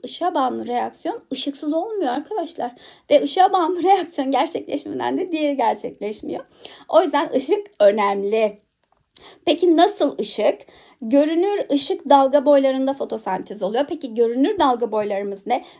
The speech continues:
Üç yüz seksen nanometre ile yedi yüz elli nanometre arası bizim için görünür dalga boyları arkadaşlar. Ee, daha sonra bu ışığın etkisini tekrar inceleyeceğiz.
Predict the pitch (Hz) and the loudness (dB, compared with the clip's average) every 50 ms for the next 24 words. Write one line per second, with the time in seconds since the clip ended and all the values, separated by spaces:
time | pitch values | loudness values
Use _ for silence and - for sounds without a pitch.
0 | _ - 285 - - 311 - - 302 - - 302 311 294 277 262 233 226 220 220 | _ -10 -10 -8 -8 -8 -6 -8 -6 -6 -4 -4 -2 -2 -2 -2 -4 -6 -6 -8
1 | 220 - 240 226 214 220 208 202 226 226 254 269 262 277 269 262 254 254 247 247 | -8 -6 -6 -4 -4 -4 -6 -6 -6 -6 -6 -4 -2 -2 -2 -2 -4 -6 -6 -6
2 | 247 240 220 208 208 - - - - - 277 254 233 220 220 - 254 247 254 254 | -6 -8 -8 -10 -10 -10 -12 -4 0 0 0 0 0 -4 -6 -10 -12 -10 -8 -8
3 | 233 220 220 - 233 226 220 262 262 247 233 214 240 302 403 - - - 233 233 | -8 -8 -10 -12 -12 -2 0 0 0 0 -2 -4 -4 -4 -6 -4 -4 -2 -2 -2
4 | 226 220 214 247 269 - 392 320 254 233 226 220 208 196 - - 101 - - - | -2 0 0 0 0 0 0 0 0 0 0 -2 -4 -4 -4 -6 -6 -8 -10 -12
5 | - - 135 - - - - - - - - - - - - - - - _ - | -10 -10 -10 -10 -8 -6 -4 -4 -4 -4 -8 -14 -20 -20 -20 -20 -20 -20 _ 0
6 | - 269 269 262 269 262 311 381 370 359 359 - 285 269 269 311 370 294 285 320 | 4 4 6 6 6 4 4 4 4 2 4 4 4 4 4 4 2 2 0 -2
7 | 311 294 - - - 285 - 311 269 277 285 285 - - - - 269 285 330 339 | -2 -2 -2 -4 -6 -4 -2 -2 -2 -2 -2 -4 -6 -10 -12 -6 -4 -4 -2 0
8 | 330 - 262 - 254 285 311 - - 285 277 269 247 226 190 180 175 - 254 381 | -2 -2 -2 -2 -2 -2 -2 0 2 0 2 2 0 -2 -4 -4 -2 -2 -2 -2